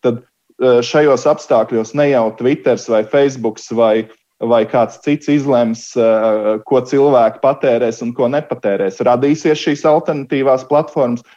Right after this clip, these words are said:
bet nesarunāsies cilvēki, vispār pat neredzēs, ā, ko, ā, pretējā puse raksta. Un tas ir, man bail, tas ir pat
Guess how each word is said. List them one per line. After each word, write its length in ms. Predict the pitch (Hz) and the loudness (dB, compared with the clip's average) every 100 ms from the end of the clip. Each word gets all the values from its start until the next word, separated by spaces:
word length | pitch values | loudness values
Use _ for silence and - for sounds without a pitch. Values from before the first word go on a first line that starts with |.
| _ | _
bet 220 | 127 120 | -4 -2
nesarunāsies 880 | 135 151 - 135 113 107 101 107 104 - | 0 0 0 0 0 0 -2 -4 -6 -2
cilvēki, 460 | 127 123 107 - | 0 2 2 0
vispār 320 | 123 127 117 - | -4 0 0 0
pat 140 | 107 120 | -6 -2
neredzēs, 580 | 135 127 107 98 - - _ _ | 0 0 0 -4 -6 -20 _ _
ā, 180 | 117 104 95 | 0 0 0
ko, 200 | - 120 | 2 2
ā, 280 | 107 98 98 - | 4 2 0 0
pretējā 440 | 123 127 113 104 101 | -2 2 2 2 2
puse 320 | 120 123 - | -2 -4 0
raksta. 320 | 117 120 - _ _ _ - | 0 0 -2 _ _ _ -4
Un 220 | 120 113 | -2 0
tas 300 | - 131 - 135 | 2 2 2 -2
ir, 140 | 113 104 | 0 0
man 240 | 113 113 | 0 2
bail, 240 | 117 110 104 | 2 2 -2
tas 160 | 120 - | -8 -4
ir 160 | 123 - | -4 -2
pat 220 | 117 | -4